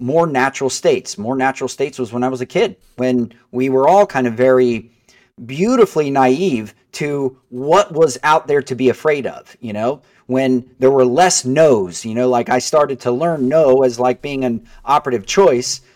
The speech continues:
until I started making the, the decision to say, "Well, the person that's telling me no might be that, like, that's their version of no. It doesn't have to be particularly my version of no." And then when I started looking at what moved me, I went back to applying those practices.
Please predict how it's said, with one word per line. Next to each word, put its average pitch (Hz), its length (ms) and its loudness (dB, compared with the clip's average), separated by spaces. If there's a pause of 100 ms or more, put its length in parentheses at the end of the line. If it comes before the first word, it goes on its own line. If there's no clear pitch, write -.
(320)
until 151 340 2
I 151 100 4
started 147 460 0
making 151 300 -4
the, 127 200 -2
the 127 140 -2
decision 160 460 -2
to 123 60 -4
say, 143 200 -4
"Well, 131 160 -2
the 120 100 -2
person 180 320 -4
that's 143 180 -6
telling 214 260 0
me 123 120 0
no 127 200 2
might 139 300 -2
be 139 180 -4
that, 135 280 -2
like, 135 240 -4
that's 170 240 -6
their 160 240 0
version 98 380 -4
of 90 120 -20
no. 90 220 -16
It - 180 -20
doesn't 147 220 -10
have 147 140 -6
to 131 80 -8
be 120 120 -6
particularly 120 720 -4 (240)
my 143 240 2
version 98 340 -2
of 87 140 -14
no." 90 260 -18 (480)
And 143 120 -2
then 165 80 0
when 170 120 0
I 151 60 -2
started 196 340 2
looking 165 280 0
at 151 160 0
what 143 220 0
moved 175 360 -2
me, 101 320 -10 (340)
I 131 80 -2
went 143 300 -8
back 156 300 -2
to - 260 -6
applying 135 480 -2
those 110 180 -6
practices. - 680 -6